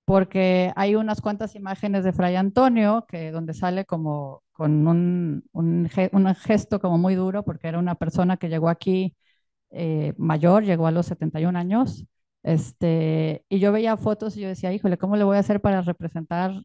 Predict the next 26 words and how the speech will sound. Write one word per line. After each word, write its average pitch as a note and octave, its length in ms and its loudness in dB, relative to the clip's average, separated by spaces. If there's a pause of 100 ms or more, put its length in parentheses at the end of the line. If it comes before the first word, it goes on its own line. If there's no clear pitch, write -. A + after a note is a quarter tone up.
a D#3+ 120 -2
Fray D#3+ 260 0
Antonio F3+ 460 4
como E3 220 0
realmente F3+ 360 0
es?". B3 80 0
Porque E3+ 260 -6
si F3 100 -6
lo E3+ 100 -4
dibujo G3 320 0
exacto A#3+ 380 -2
como F#3+ 300 -2
es, A3+ 420 -6 (360)
su - 180 -6
personalidad E3+ 640 -10
era G3 220 2
de F3+ 120 4
rasgos E3+ 400 -2
duros. F#3 420 4 (540)
Entonces, G3 840 -2
bueno, F3 180 0
nos F3 160 2
tardamos F3+ 840 -2
unas F#3+ 280 -6
cuantas F#3 320 -2
semanas F3+ 680 -6